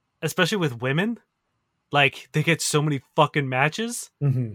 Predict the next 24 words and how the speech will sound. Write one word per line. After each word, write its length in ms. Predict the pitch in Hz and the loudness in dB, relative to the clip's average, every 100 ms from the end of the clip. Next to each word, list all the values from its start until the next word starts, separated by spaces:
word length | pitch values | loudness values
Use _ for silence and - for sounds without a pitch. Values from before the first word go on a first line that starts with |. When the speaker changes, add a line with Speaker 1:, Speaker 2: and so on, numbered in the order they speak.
| - | -4
Speaker 1:
that 140 | 151 | -4
I 120 | 156 151 | 0 0
know 340 | 151 147 151 165 | 2 4 6 6
that 180 | 147 | 4
I 180 | 139 135 | 4 2
should 260 | 131 - 139 | 0 -4 -4
probably 520 | - 135 139 143 156 | 0 0 0 -2 -2
initiate 440 | 160 151 - 165 | -2 -2 -2 -6
contact, 520 | 160 165 170 190 214 - | -2 -4 -4 -6 -6 -8
because 260 | 160 185 | -6 -4
otherwise 480 | 156 147 139 143 139 | -4 -4 0 0 0
I'm 220 | 135 131 | -4 -6
just 220 | 120 135 | -6 -6
gonna 140 | - 139 | -4 -2
get 120 | 135 | -2
lost 540 | 131 120 123 127 143 - | -6 -6 -4 -4 -4 -10
in 120 | 135 | -12
a 40 | |
sea 380 | 120 - 127 123 | -10 -8 -8 -6
of 320 | 113 110 - _ _ _ _ _ _ _ _ - | -8 -12 -18 _ _ _ _ _ _ _ _ -4
other 260 | 143 127 | -2 -2
dudes. 520 | 113 120 98 101 - _ - | -6 -8 -10 -16 -20 _ -18
Speaker 2:
Yeah, 480 | 196 240 226 226 220 _ - | -2 0 4 4 2 _ -4
I 440 | 233 254 277 262 | 0 0 0 -6